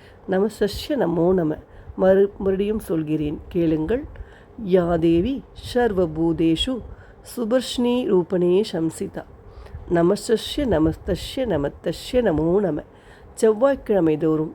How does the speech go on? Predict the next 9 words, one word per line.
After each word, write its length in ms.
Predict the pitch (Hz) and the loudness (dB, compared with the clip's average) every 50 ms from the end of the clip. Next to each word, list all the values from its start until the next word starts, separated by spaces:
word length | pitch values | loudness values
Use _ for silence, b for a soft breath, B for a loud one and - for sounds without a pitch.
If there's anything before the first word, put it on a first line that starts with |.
| - - | -8 -2
இந்த 260 | 190 180 175 165 160 | 0 0 2 2 2
மந்திரத்தை 600 | 151 151 156 165 190 226 233 202 170 - - 170 165 160 | 2 2 2 2 2 2 2 0 0 -2 -2 -6 -6 -4
படிக்க 400 | - 170 160 156 156 - - 202 | -4 -4 -2 -4 -2 0 0 0
வேண்டும். 420 | 175 160 151 143 165 - 156 - - - B B B B B B B - - | 0 0 -2 -4 -6 -10 -14 -14 -16 -20 B B B B B B B -8 -4
செவ்வாய்க்கிழமை 840 | - - 202 165 151 151 170 165 160 156 - - 175 175 165 170 165 | 0 2 2 2 2 2 0 0 0 0 -2 0 0 2 2 2 0
தோறும் 380 | 156 175 175 165 160 165 160 - - - | 0 0 2 2 2 0 -2 -4 -4 -2
நூத்தி 380 | 190 214 247 - - - 233 190 | 0 0 0 0 -2 -6 -4 -2
எட்டு 320 | 170 160 - - - 196 170 | -2 -2 -4 -4 -6 -4 -2
முறை 280 | 160 156 151 151 147 | 0 2 2 2 0